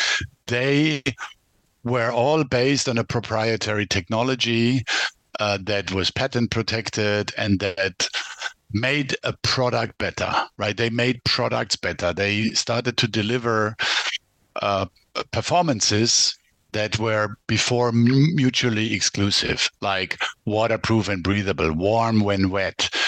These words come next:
You know, they were, they were giving, uh, a, a new performance, uh, to the, to the brands and the retailers, made their products better.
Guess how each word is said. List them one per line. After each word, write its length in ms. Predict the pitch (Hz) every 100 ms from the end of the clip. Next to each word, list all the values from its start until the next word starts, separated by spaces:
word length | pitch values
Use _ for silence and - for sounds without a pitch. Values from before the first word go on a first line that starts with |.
| - -
You 80 | 113
know, 180 | 98 98
they 120 | 107
were, 300 | 101 101 104 - - -
they 100 | -
were 160 | 110 113
giving, 600 | - 143 135 131 123 110 - - _ _ _ -
uh, 260 | 117 110 110 -
a, 300 | 110 120 127
a 40 |
new 280 | 107 120 147
performance, 1080 | 135 123 - 120 123 117 98 92 - - - - - _ _ _ _ _ - -
uh, 320 | 101 95 98 -
to 160 | -
the, 520 | 107 101 95 87 90 - _ _ _ _ -
to 100 | 104
the 140 | 98
brands 400 | 98 95 92 -
and 160 | 110 87
the 80 |
retailers, 520 | 87 92 - 82 85 -
made 220 | 101 95
their 100 | 98
products 440 | - 98 90 -
better. 440 | - 87 - 87